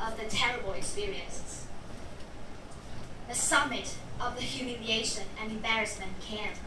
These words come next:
during the Chinese New Year. The year when I was eight,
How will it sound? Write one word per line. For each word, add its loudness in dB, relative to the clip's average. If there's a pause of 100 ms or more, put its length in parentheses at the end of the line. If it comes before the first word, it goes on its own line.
(380)
during 4
the 2
Chinese -2
New -6
Year. -8 (3000)
The -4
year 8
when 4
I 6
was 2
eight, 2